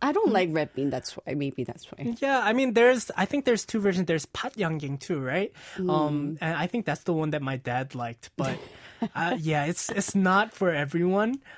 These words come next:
Speaker 2: Uh, I mean, it's, it's not disgusting per se. It's just the, the texture is interesting. But it's
Speaker 1: Mm.
Speaker 2: definitely a nost-, nostalgic, um, kind of snack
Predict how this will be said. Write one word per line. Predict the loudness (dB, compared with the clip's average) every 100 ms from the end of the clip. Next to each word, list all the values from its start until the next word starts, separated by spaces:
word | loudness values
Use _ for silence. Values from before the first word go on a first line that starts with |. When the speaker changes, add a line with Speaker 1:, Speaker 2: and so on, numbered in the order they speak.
| -4
Speaker 2:
Uh, | -2 0 -2
I | 0
mean, | 0 0 0
it's, | -2 -2 -10 -12
it's | -8 0
not | 2 2
disgusting | 0 -4 -2 -2 -2 -2 -4 -4
per | -4 -6
se. | -6 -8 -8
It's | -4
just | -4 -2
the, | -4 -4 -6
the | -8
texture | -6 -6 -6 -6 -6 -6
is | -6
interesting. | -10 -10 -10 -12 -14 -10 0
But | 4
it's | 4 4 2
Speaker 1:
Mm. | 2
Speaker 2:
definitely | 0 0 0 2 2
a | 2
nost-, | 0 -4 -8 -8 0
nostalgic, | 0 0 0 2 4 2 0 -2 -4 -20 -20 -20 -10 -2
um, | -2 0 -4
kind | -4 -4 -2 -2
of | -2 -4 -10 -12
snack | -2